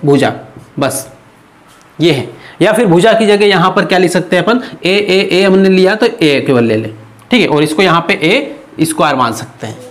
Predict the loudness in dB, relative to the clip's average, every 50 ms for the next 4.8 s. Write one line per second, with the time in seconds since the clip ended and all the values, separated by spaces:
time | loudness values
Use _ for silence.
0 | -20 -20 -20 -10 -6 -4 -2 0 0 2 2 2 2 2 0 0 -4 -6 -14 -18
1 | -20 -20 -20 -20 -20 -20 -20 -20 -20 -14 -6 0 2 2 4 4 4 4 4 2
2 | 2 2 0 -2 -2 -2 -2 0 0 0 -2 -2 -2 -4 -2 0 0 0 2 2
3 | 0 0 0 0 0 2 2 2 2 2 2 2 2 4 4 2 2 0 0 2
4 | 2 2 2 2 0 -2 -2 0 0 0 0 0 0 -2 -2